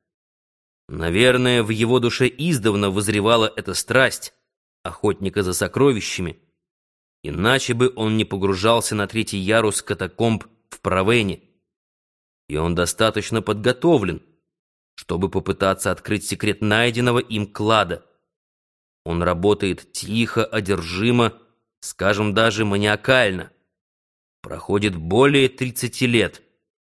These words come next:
Делился ли он с кем-либо тайной своей жизни? Неизвестно. Однако в тысяча девятьсот тридцать пятом году,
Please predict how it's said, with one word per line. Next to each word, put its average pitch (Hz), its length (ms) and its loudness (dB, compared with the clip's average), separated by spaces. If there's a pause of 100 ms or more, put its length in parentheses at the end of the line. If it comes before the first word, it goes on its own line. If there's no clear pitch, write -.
(540)
Делился 98 640 0
ли 147 80 2
он 139 100 4
с - 140 -2
кем-либо 127 640 2
тайной 113 480 2
своей 107 320 0
жизни? 107 500 -2 (720)
Неизвестно. 101 960 -2 (1200)
Однако 95 640 -2
в - 140 -10
тысяча - 500 -8
девятьсот 110 520 -2
тридцать 113 400 -4
пятом 101 340 0
году, 92 480 -4